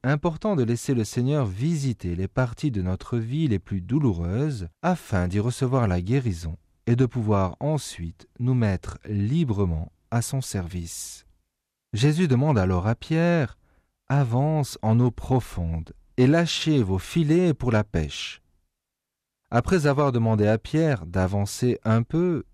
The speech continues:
Jésus lui demande maintenant d'avancer en eau profonde. C'est le temps de l'approfondissement, celui où l'on quitte la sécurité de la berge du lac pour prendre le large. Cela ne peut être fait qu'après avoir entendu Jésus prêcher.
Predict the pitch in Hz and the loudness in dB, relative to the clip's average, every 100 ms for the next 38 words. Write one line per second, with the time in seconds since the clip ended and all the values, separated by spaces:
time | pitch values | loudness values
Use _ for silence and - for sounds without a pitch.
0 | - 98 131 139 170 123 113 131 151 151 | -12 -2 0 0 0 2 2 2 2 2
1 | 110 107 156 143 117 135 147 110 110 117 | 2 2 2 0 0 2 2 0 0 -4
2 | - - 156 156 - 113 110 113 139 - | -6 -2 -2 -2 -4 0 2 2 0 0
3 | 117 - 87 82 82 87 127 _ _ _ | -4 -4 -8 -8 -10 -12 -18 _ _ _
4 | _ _ _ _ _ _ - - 175 151 | _ _ _ _ _ _ -6 0 2 2
5 | - 180 156 135 120 110 - 117 - 113 | 0 -2 2 2 2 0 -2 -6 -4 -2
6 | 98 98 - 95 80 - _ _ _ _ | -2 -4 -6 -6 -6 -12 _ _ _ _
7 | _ _ - 123 127 147 123 101 101 - | _ _ -6 0 2 4 4 2 -2 -2
8 | 165 139 - 90 - 95 104 101 - 85 | -2 -2 -2 -4 -4 -6 -4 -4 -4 -4
9 | 82 123 113 85 113 120 95 82 82 110 | 0 2 2 2 2 2 0 -6 -8 -4
10 | 139 82 80 127 - _ - 220 - - | -2 -2 -4 -10 -14 _ -4 -4 -6 -6
11 | 214 196 110 95 90 82 78 73 76 - | 0 0 2 0 0 0 -4 -8 -12 -18
12 | - _ _ _ _ _ _ _ _ _ | -20 _ _ _ _ _ _ _ _ _
13 | - 151 156 120 147 170 - 139 - 180 | -2 2 2 2 0 0 0 -4 -2 0
14 | 170 143 135 - 139 123 131 156 123 117 | 0 0 -2 -2 0 2 2 2 2 0
15 | 117 123 127 143 104 110 101 113 131 - | -2 -2 0 -2 0 -2 -2 -4 -6 -6
16 | - 101 101 - 78 | -8 -6 -6 -8 -12